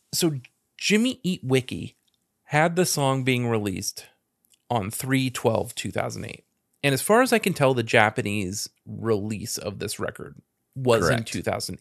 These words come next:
Speaker 1: eight. But there's plenty of proof that the song was out in two thousand seven, at least by September sixth, two thousand seven,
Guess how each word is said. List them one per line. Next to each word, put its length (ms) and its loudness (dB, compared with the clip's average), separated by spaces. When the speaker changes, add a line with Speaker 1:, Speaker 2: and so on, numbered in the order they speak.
Speaker 1:
eight. 300 -10
But 300 -2
there's 300 0
plenty 680 0
of 300 -4
proof 500 -6
that 500 0
the 140 0
song 580 -2
was 320 -2
out 220 -8
in 160 -4
two 160 -6
thousand 280 -6
seven, 360 -6
at 200 -2
least 640 -4
by 300 0
September 540 -4
sixth, 840 -4
two 140 -6
thousand 380 2
seven, 400 -2